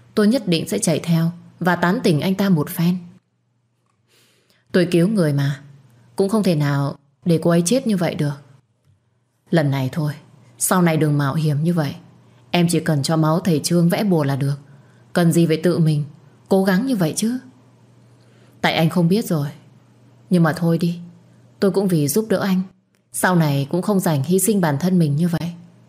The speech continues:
Ừ, biết vậy là tốt. Đói bụng chưa? Muốn ăn cái gì nào? Ừ, muốn ăn rất nhiều thứ. Ăn gì?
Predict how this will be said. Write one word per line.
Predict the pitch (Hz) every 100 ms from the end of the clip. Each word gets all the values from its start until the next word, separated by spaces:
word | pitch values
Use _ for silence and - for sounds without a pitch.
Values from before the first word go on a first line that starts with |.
| _ _ _ _
Ừ, | 160 156 147 143 - -
biết | 220
vậy | 208 151
là | 143
tốt. | 139 170 220 - - _ _ _ - _ -
Đói | 165
bụng | 190 175
chưa? | 180 175 175 - -
Muốn | 170 185
ăn | 202 190
cái | 226
gì | 185
nào? | 156 151 156 - _ _ _ _ _ _ -
Ừ, | 175 160 156 151 147 147 151 165 170 _ _ _ _ -
muốn | 170
ăn | 170 196
rất | 220 233
nhiều | 180 147
thứ. | 160 160 196 - - _ _ _ _ _
Ăn | 185 180
gì? | 175 160 160